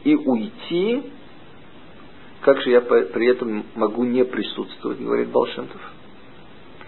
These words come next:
И тогда его ученики и все, кто там были, спросили: «Рэби, а душа какого человека, какого рава пришла сюда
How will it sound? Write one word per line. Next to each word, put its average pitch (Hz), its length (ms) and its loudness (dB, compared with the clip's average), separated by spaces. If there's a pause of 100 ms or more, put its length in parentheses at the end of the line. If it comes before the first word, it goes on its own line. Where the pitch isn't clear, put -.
(380)
И 143 80 8
тогда 170 560 8
его 139 560 6
ученики 131 640 0
и 117 100 -6
все, 131 120 2
кто 131 180 4
там 131 200 6
были, 160 200 4
спросили: 135 580 4
«Рэби, 139 320 8
а 110 540 4 (440)
душа 135 440 4 (380)
какого 151 380 4
человека, 135 380 6
какого 139 460 8
рава 156 360 10
пришла 147 520 4
сюда 127 480 4